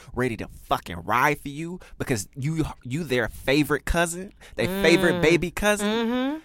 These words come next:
Speaker 1: You know what I'm saying? You
Speaker 2: Mm-hmm.
Speaker 1: need somebody there to take care of you in those moments.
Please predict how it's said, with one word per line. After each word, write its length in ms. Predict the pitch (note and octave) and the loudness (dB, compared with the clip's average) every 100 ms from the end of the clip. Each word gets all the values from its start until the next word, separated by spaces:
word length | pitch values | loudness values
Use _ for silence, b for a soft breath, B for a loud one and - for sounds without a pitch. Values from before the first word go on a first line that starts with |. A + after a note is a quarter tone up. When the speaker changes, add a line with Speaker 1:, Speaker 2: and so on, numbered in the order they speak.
| - | -2
Speaker 1:
You 100 | E3 | 2
know 60 | |
what 40 | F#3 | 2
I'm 40 | F#3 | 4
saying? 200 | F3 D#3 | 0 0
You 80 | |
Speaker 2:
Mm-hmm. 120 | G3+ C4 | -2 0
Speaker 1:
need 260 | G#3+ A#3+ | 0 0
somebody 540 | F#3 F#3 E3 E3+ D3+ B2+ | 0 -2 -2 -4 -4 -6
there 560 | G2 B2 B2+ G2+ D#2 - B | -2 0 0 -2 -8 -14 B
to 100 | - | -12
take 280 | C3 C3+ - | -8 -8 -6
care 400 | - D#4 A#3+ A3+ | -8 -4 -2 -2
of 120 | C#3 | -4
you 160 | A2 G2 | -6 -10
in 160 | G2+ F2+ | -10 -10
those 280 | D#2+ - - | -12 -14 -16
moments. 260 | G#1+ - | -18 -18